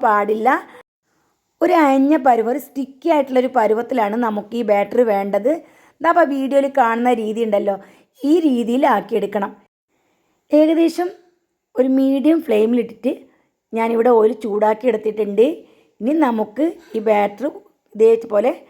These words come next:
ചെറുതായിട്ട് നുള്ളി നുള്ളി ഓയിൽ ഇട്ട് കൊടുക്കണം. തീ കൂടിപ്പോയാൽ ഇതിൻ്റെ അകം ഭാഗമൊന്നും കുക്കാവില്ല. മുകൾ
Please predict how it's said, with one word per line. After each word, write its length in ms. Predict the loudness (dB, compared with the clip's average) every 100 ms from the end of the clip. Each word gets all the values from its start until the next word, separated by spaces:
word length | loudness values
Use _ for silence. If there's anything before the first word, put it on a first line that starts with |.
| _ _ _
ചെറുതായിട്ട് 520 | -2 2 2 2 0 -2
നുള്ളി 240 | 0 0 0
നുള്ളി 240 | -2 -4 -2 2
ഓയിൽ 200 | 2 2 0
ഇട്ട് 120 | 0
കൊടുക്കണം. 400 | -4 -4 -4 -6 -12 _ _ _ _ _ _ _
തീ 100 | -2 -2
കൂടിപ്പോയാൽ 760 | 0 2 2 0 0 0 0 -2 -6 -6
ഇതിൻ്റെ 260 | -6 -2 0 0
അകം 240 | 0 0 2
ഭാഗമൊന്നും 500 | 0 -2 -4 -4 -6 -8 -10
കുക്കാവില്ല. 640 | -10 -4 -2 -2 -6 -4 -4 -4 -12 _ _ _ _ _ _ _ _ _ _ _ _ -2
മുകൾ 200 | 2 4